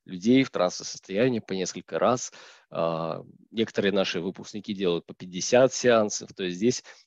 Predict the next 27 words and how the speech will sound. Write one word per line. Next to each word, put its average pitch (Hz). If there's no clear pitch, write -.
в -
принципе, 104
все 117
зависит 107
только 104
от 87
вас. -
А, 92
выпускники, 156
да, 127
у 117
нас, 117
э, 98
большая 107
семья 117
выпускников, 104
действительно, 110
из, 95
э, 95
разных 113
стран, 110
да. 127
Вот 107
напишите, 127
кстати, 120
друзья, 117
напишите, 123